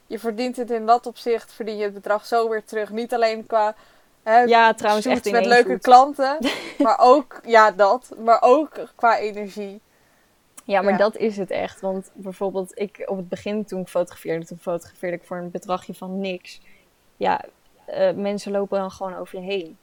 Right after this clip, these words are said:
Speaker 2: eigenlijk. Want ja, je, blijkbaar vind je jezelf niet veel waard als jij ook niet veel vraagt qua geld.
Speaker 1: Ja.
Speaker 2: En dat straal je dan ook uit.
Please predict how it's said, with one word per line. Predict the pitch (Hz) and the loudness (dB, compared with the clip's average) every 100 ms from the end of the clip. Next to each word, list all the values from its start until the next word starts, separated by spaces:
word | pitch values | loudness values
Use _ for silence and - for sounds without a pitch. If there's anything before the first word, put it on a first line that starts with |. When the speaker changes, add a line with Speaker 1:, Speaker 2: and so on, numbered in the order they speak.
| - | -16
Speaker 2:
eigenlijk. | 156 170 - - - _ _ _ _ | -14 -14 -12 -14 -16 _ _ _ _
Want | 180 180 - - _ _ _ | -12 -12 -14 -18 _ _ _
ja, | - 190 - - | -6 -4 -6 -8
je, | 196 185 | -6 -6
blijkbaar | - 180 208 208 196 190 | -6 -4 0 2 0 -4
vind | 196 196 | -6 -6
je | 196 | -6
jezelf | 196 196 196 | -4 -2 -4
niet | 202 202 | -6 -12
veel | - 196 | -6 -2
waard | 196 196 190 | 0 0 -4
als | 196 | -6
jij | 190 | -6
ook | 190 | -6
niet | 196 196 | -8 -12
veel | - 196 185 - | -8 -6 -8 -10
vraagt | - 214 196 - | -8 -6 -6 -8
qua | 190 190 | -8 -8
geld. | - 214 175 202 - | -4 -2 -2 -6 -14
Speaker 1:
Ja. | 233 220 190 _ | -4 -2 -2 _
Speaker 2:
En | 226 | -8
dat | 202 | -8
straal | - 208 190 | -6 0 2
je | 180 | 0
dan | 180 | -4
ook | 175 175 | -8 -4
uit. | - 196 170 170 | -2 -2 -2 -12